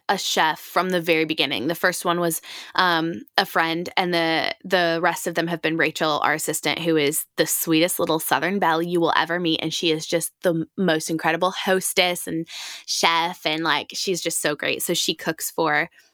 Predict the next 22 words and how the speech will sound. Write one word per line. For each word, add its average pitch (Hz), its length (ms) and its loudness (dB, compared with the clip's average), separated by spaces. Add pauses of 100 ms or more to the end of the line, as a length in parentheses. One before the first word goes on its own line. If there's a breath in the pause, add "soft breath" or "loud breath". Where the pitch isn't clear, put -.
(280 soft breath)
all 185 160 2
of 175 80 0
our 165 100 2
workshops, 160 640 0
and 180 180 2 (260 loud breath)
that 190 320 4
took 233 200 -6
so - 340 0
much 226 300 -2
weight 165 220 2
and 196 80 -6
responsibility 160 640 -2
off - 180 2
of 160 100 -8
Lindsay 160 280 0
and 180 100 2
I. 190 220 2
She 196 280 -2
would 180 300 2
plan 170 300 0
the 170 80 0
menus, 254 600 4